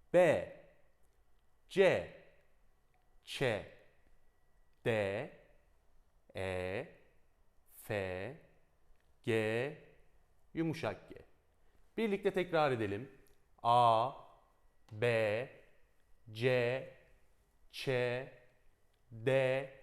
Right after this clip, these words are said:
E, F, G,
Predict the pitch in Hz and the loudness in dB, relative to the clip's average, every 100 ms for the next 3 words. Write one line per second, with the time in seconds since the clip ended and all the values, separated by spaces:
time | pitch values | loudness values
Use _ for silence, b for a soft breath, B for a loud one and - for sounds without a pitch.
0 | - - _ - _ - 120 123 131 135 | -20 -20 _ -20 _ -12 -2 0 2 0
1 | 151 - - _ _ _ _ - - 143 | -4 -14 -20 _ _ _ _ -20 -8 -2
2 | 127 123 139 156 - - - - - - | 0 2 -2 -6 -16 -20 -20 -20 -20 -20
3 | - - 127 131 127 143 | -20 -6 0 0 0 -4